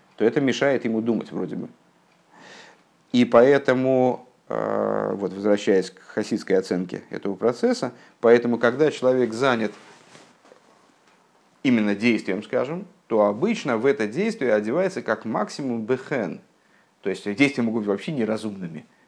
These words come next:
Действия могут вообще не подразумевать разум, когда человек делает какие-то дурацкие действия.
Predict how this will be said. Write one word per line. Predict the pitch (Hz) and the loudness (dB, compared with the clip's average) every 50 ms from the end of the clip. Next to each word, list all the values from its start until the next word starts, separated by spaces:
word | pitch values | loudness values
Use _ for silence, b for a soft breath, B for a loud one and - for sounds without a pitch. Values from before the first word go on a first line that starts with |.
| b _ | b _
Действия | - 101 95 - - 95 92 | -6 -6 -6 -4 -4 -4 -4
могут | 98 98 90 92 90 | -4 -4 -6 -6 -6
вообще | 95 87 - 165 | -6 -6 -4 -4
не | 151 131 | -6 -4
подразумевать | - 107 104 107 107 95 92 - | -2 -2 0 0 0 -2 -2 -4
разум, | 107 95 87 87 87 | -4 -6 -6 -6 -10
когда | 90 90 92 90 | -10 -10 -10 -10
человек | - 95 95 90 98 | -10 -10 -10 -6 -4
делает | 117 113 110 - | -6 -6 -6 -8
какие-то | - 90 - 104 92 92 | -10 -8 -8 -8 -8 -4
дурацкие | 101 107 110 98 87 - - 90 80 | -4 -2 -2 -2 -4 -6 -10 -12 -10
действия. | 80 73 67 - - - - | -10 -10 -10 -12 -12 -16 -20